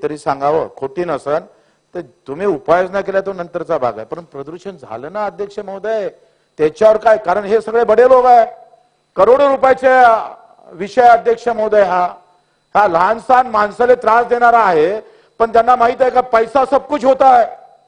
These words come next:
आमच्यावर कारवाईच होणार नाही. या सभागृहात जर कारवाई होत नसेल तर सभागृहाला पाहण्याचा दृष्टिकोन बदलेल अध्यक्ष महोदय. जनसामान्य माणसांचा आज कारवाई झाली पाहिजे.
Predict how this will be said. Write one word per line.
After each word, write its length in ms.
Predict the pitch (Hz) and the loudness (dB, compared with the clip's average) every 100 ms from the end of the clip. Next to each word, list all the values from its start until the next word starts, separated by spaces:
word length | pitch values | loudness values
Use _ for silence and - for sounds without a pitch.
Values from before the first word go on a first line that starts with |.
| _ _ _ _ - | _ _ _ _ -4
आमच्यावर 420 | 196 208 202 262 | -2 -2 0 0
कारवाईच 400 | 262 247 269 302 | 2 2 4 4
होणार 300 | 262 262 262 | 2 0 0
नाही. 160 | 240 226 - _ _ | 0 -8 -10 _ _
या 280 | 147 214 277 277 | 0 4 4 2
सभागृहात 500 | 196 240 269 277 277 | 2 2 4 2 2
जर 120 | 277 | 0
कारवाई 320 | 269 254 262 254 | 2 2 4 4
होत 120 | 247 247 | 2 -2
नसेल 460 | 240 233 190 240 240 - _ 247 | 0 2 4 2 0 -12 _ -2
तर 100 | 247 | 0
सभागृहाला 720 | 214 170 226 247 262 262 262 | -2 2 2 4 2 4 2
पाहण्याचा 560 | 233 202 233 254 262 | 2 -2 -2 0 0
दृष्टिकोन 380 | 240 226 262 269 | -2 -8 0 -2
बदलेल 420 | 226 214 240 294 | 2 -2 2 2
अध्यक्ष 340 | 285 294 277 285 | 2 0 -2 -2
महोदय. 440 | 277 277 277 233 - _ _ _ _ _ _ _ _ _ _ _ | 0 2 2 0 -8 _ _ _ _ _ _ _ _ _ _ _
जनसामान्य 520 | 156 233 247 247 262 262 | -4 0 0 2 0 2
माणसांचा 640 | 254 247 254 - 240 208 - - - | 0 2 -4 2 2 2 -4 -20 -4
आज 260 | 131 247 269 | 4 4 4
कारवाई 360 | - 247 254 277 | 2 4 6 6
झाली 220 | 247 262 | 4 2
पाहिजे. 440 | 254 254 240 220 | 2 4 4 2